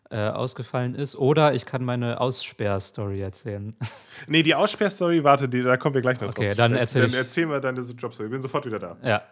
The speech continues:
Speaker 1: Ja, ich find's grad auch ganz witzig, weil normalerweise ich immer auf Toilette gehen muss während der Aufnahme, weil ich mich nicht, äh, anständig genug vorbereite.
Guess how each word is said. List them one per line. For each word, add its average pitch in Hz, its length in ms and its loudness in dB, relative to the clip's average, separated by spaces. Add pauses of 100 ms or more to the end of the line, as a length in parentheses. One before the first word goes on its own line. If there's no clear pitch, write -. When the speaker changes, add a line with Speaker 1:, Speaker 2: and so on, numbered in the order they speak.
(1300)
Speaker 1:
Ja, 117 120 -6
ich 95 80 -4
find's 117 180 -2
grad 120 140 -2
auch 110 140 -2
ganz 113 400 -4
witzig, 123 640 -6
weil 101 520 -2 (440)
normalerweise 107 720 -2
ich 170 260 -6
immer 104 460 0 (840)
auf 110 100 -8
Toilette 110 340 -2
gehen 104 140 -2
muss 104 220 -6
während 107 180 -4
der 107 100 -4
Aufnahme, 107 440 -4
weil 101 280 -6
ich 120 180 -14
mich 107 200 -8
nicht, 104 300 -8
äh, - 20 -4 (120)
anständig 107 480 -6
genug 107 200 -6
vorbereite. 113 640 -6